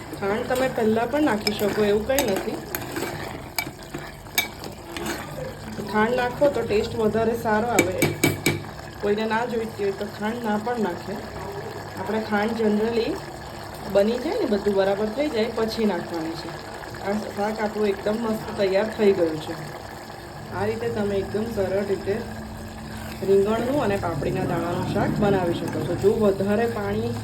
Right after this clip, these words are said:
હોય તો આ તમે બાળી શકો, નહીં તો પછી આટલું પાણી તો ચાલે. આપણને એમ બી શાકમાં થોડો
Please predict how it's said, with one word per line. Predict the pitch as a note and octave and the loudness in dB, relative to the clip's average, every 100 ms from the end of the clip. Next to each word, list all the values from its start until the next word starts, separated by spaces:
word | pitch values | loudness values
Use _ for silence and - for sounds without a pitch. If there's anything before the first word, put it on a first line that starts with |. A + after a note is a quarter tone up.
| - - - | -6 -6 -2
હોય | C#4 C#4 G#3+ | 4 4 4
તો | G3 | 4
આ | G3 G3+ | 2 2
તમે | A3 A#3 | 0 0
બાળી | C#4 D4+ - | 2 0 0
શકો, | G#3 G3 F#3+ | 0 2 4
નહીં | F#3+ | 4
તો | G3 | 2
પછી | G3 G3+ F#3 | 2 2 0
આટલું | - G3+ G3+ | 2 0 0
પાણી | F#3+ G3 G3+ | 0 0 0
તો | A3 A3+ | 0 2
ચાલે. | G3+ F3+ | 4 4
આપણને | E3+ F#3+ G3 F#3+ | 2 0 0 2
એમ | G3 | 0
બી | G#3+ | 0
શાકમાં | F#3 F3 G3 F#3+ G3 | 0 0 -2 0 0
થોડો | F#3 | 0